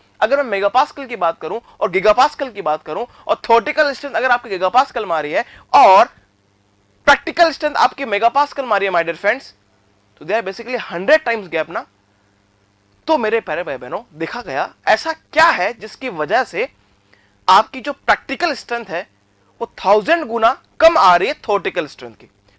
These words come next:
बोलो, clear है? देखा गया, there exists a defect। हमने जो थ्योरेटिकल बातें की थी,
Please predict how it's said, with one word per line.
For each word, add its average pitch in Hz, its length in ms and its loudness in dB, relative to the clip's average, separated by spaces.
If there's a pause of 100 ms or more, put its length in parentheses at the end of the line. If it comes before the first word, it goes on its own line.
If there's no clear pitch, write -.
(300)
बोलो, 208 180 2
clear 196 180 -6
है? 214 80 -16 (540)
देखा 220 220 -4
गया, 170 260 -4 (420)
there 170 420 2
exists 185 380 -12
a 240 120 -2
defect। - 420 -6
हमने 208 360 -8
जो 294 120 -4
थ्योरेटिकल 202 480 -4
बातें 214 300 -2
की 240 160 -10
थी, 170 260 -14